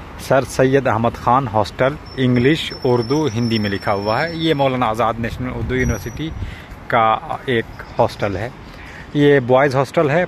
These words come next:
पाँच छः बॉयज़ हॉस्टल हैं और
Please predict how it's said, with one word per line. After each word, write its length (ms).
पाँच 340
छः 420
बॉयज़ 280
हॉस्टल 360
हैं 180
और 400